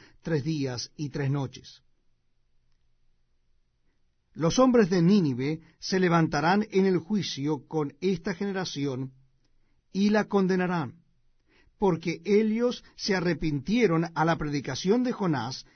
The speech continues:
y he aquí más que Jonás en este lugar.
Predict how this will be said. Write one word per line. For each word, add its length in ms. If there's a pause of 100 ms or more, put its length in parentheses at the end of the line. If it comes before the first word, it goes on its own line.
(240)
y 260
he 60
aquí 520 (100)
más 440
que 140
Jonás 840 (1120)
en 160
este 380
lugar. 400